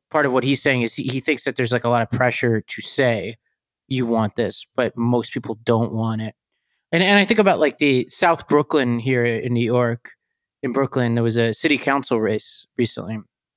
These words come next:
where in the closing days, the Israeli-Palestinian issues was the biggest issue in a city council race. And as we'll get to, uh, hopefully if we have time, like, we're in the middle of, middle of a mi-, migrant crisis in New York City. Like, honestly, like, you and I care a lot about this issue, but I don't want my, I don't,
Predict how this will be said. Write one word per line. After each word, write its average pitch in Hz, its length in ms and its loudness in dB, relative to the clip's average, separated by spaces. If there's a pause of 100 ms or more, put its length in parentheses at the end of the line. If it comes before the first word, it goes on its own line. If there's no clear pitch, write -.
where 156 140 4
in 143 80 4
the 147 60 0
closing 170 420 2
days, 147 460 0
the 123 160 0
Israeli-Palestinian 135 1040 0
issues 120 420 -4
was 123 200 -4
the 123 120 -6
biggest 127 400 -2
issue 135 240 -2
in 127 60 0
a 123 40 -2
city 135 220 -6
council - 380 -8
race. - 240 -18 (560)
And 175 120 4
as 175 120 4
we'll 180 120 6
get 160 260 0
to, 147 280 4
uh, 135 260 2
hopefully 139 320 0
if 120 100 -4
we 135 80 0
have 117 100 -4
time, 135 380 -6 (180)
like, 151 200 -2
we're 180 100 2
in 220 60 2
the 208 60 2
middle 233 220 4
of, 208 80 0
middle 196 200 4
of 185 100 2
a 180 60 4
mi-, 165 240 2
migrant 190 360 2
crisis - 440 -4
in 113 60 0
New 107 60 0
York 104 160 -6
City. 123 340 -10
Like, 127 360 0 (540)
honestly, 190 420 4
like, 139 140 0
you 233 140 4
and 214 100 2
I 165 60 4
care 180 200 0
a 151 60 -2
lot 180 140 2
about 156 180 0
this - 140 -8
issue, - 240 -4
but 139 100 2
I 156 80 4
don't 196 320 0
want 151 160 0
my, 147 180 0
I 143 40 2
don't, 185 160 -2